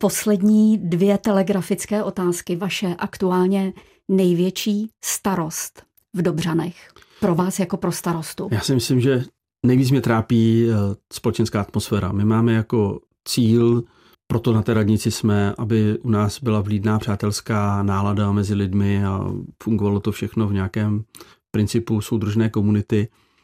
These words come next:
Speaker 2: A to, co se děje ve světě, tohle to trochu narušuje.
Speaker 1: A abychom zakončili optimisticky, tak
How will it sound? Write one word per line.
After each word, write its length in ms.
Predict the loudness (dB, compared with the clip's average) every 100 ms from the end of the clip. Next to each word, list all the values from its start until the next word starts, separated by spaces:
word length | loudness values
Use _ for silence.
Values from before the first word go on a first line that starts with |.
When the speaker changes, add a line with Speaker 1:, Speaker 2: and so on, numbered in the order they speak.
| _ _
Speaker 2:
A 80 | -4
to, 120 | -2
co 140 | -2
se 120 | 0 0
děje 160 | 2
ve 80 | 0
světě, 360 | -2 -2 -2 -2
tohle 300 | -2 -2 -2
to 140 | -4
trochu 280 | -6 -4 -2
narušuje. 560 | -2 -4 -4 -2 -2 -4 _ _ _ _ _ -20 -20 -20 _
Speaker 1:
A 40 | -6
abychom 680 | -2 -2 0 2 2 2 0
zakončili 840 | -4 -2 -2 -2 -2 0 0 -2
optimisticky, 1040 | -6 -6 0 0 0 -4 -8 -6 -4 -4 -6
tak 160 | -6 -6